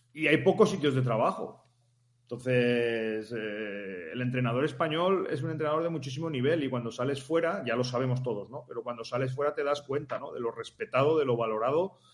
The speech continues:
y de la admiración que incluso nos tienen, ¿no? A los entrenadores españoles porque, joder, pues porque, porque vuelvo a meterme en el saco, porque, bueno, pues porque quizá tenemos, pues, pues un muy buen nivel y somos muy trabajadores y metodológicamente, conceptualmente,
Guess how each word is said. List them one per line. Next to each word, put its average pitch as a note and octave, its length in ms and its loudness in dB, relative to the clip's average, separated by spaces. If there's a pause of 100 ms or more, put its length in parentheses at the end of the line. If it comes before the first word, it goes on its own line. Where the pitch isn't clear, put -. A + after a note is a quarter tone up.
(260)
y B2 80 -2
de A#2+ 100 4
la A#2 160 4
admiración A#2+ 720 0
que C#3+ 100 -4
incluso C3 420 0
nos C3 240 -4
tienen, C3+ 320 -4
¿no? D3+ 140 -4
A - 40 -4
los B2+ 160 -6
entrenadores A#2+ 480 -4
españoles B2 520 -6
porque, A2 640 -12
joder, A#2+ 220 -4
pues G2 200 -20
porque, F#2 460 -16 (540)
porque F2+ 840 -14 (680)
vuelvo G#2 260 0
a G#2+ 40 -2
meterme A2 320 -2
en A2+ 60 -2
el A#2 60 -4
saco, D#3 320 -2
porque, G#2+ 200 -6
bueno, G#2+ 240 -2
pues B2+ 160 -4
porque G#2 300 -10
quizá - 280 -10
tenemos, B2 440 0
pues, B2 180 -4
pues A2+ 160 -10
un A#2+ 140 0
muy C3+ 200 8
buen C#3+ 280 6
nivel F3+ 460 6
y C3+ 100 0
somos B2+ 240 -2
muy C3 140 0
trabajadores F3 960 4
y B2+ 60 -2 (280)
metodológicamente, B2+ 880 0
conceptualmente, C3+ 840 -2